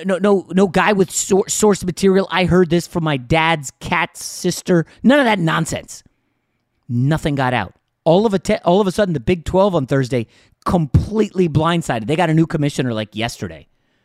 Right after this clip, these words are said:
And now the conference is basically blown up at the second he walked in the door. They're gone. And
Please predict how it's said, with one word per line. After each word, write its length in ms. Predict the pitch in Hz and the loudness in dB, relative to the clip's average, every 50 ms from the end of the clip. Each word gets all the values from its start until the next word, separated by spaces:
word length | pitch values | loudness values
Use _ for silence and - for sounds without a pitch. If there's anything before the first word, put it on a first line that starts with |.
| _ _ _ _ _ _ _ _ _ _ - | _ _ _ _ _ _ _ _ _ _ -8
And 240 | - 151 143 139 135 | -6 -4 -2 -2 -2
now 180 | 147 156 151 151 | 0 0 0 0
the 80 | 143 135 | -2 -2
conference 480 | - - 156 151 139 - 143 131 - | -4 -2 -2 -2 -2 -2 -2 -4 -2
is 120 | - 123 110 | -6 -6 -2
basically 440 | 107 135 135 - - 123 110 131 | -2 -2 -2 -2 -6 -6 -6 -6
blown 500 | 117 98 98 - 123 123 135 139 143 143 | -6 -4 0 0 0 2 2 2 4 4
up 220 | 139 131 127 - - - | 2 0 -2 -4 -6 -8
at 140 | - 127 104 | -8 -8 -6
the 100 | - 131 | -6 -8
second 340 | - - - 147 - - 135 | -6 -4 -4 -4 -4 -2 -2
he 80 | 143 | -2
walked 320 | 135 120 123 120 117 - - | 0 0 0 0 -2 -2 -4
in 100 | 123 113 | -2 -2
the 60 | 107 | -2
door. 360 | 92 117 123 120 101 80 - _ _ _ _ _ _ | 0 0 0 0 -2 -4 -8 _ _ _ _ _ _
They're 200 | - - 151 185 | -6 -2 -2 0
gone. 320 | 165 165 165 175 156 - _ _ _ _ _ _ _ _ _ _ _ _ - _ _ _ - _ - | 0 0 0 -2 -4 -6 _ _ _ _ _ _ _ _ _ _ _ _ -20 _ _ _ -20 _ -10
And 500 | - 143 139 131 123 120 120 120 110 - | -8 -6 -4 -4 -2 -2 -2 -4 -4 -8